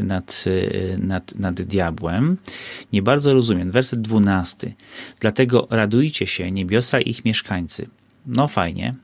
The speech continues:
ale biada ziemi i biada morzu, bo zstąpił na was, do was diabeł,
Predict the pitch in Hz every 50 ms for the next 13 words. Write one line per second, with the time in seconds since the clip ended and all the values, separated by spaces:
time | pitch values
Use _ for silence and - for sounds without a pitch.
0 | _ _ _ - 117 101 92 - 101 95 98 101 113 117 117 117 110 101 98 101
1 | 110 110 107 107 104 107 - 107 95 104 107 98 95 90 90 104 127 135 117 92
2 | 90 90 90 - - - - - - - - - 113 107 110 - - - - -
3 | - - 160 175 - - 113 104 92 92 90 - - - - - - 123 135 113
4 | 104 92 87 90 101 101 92 87 85 95 104 127 151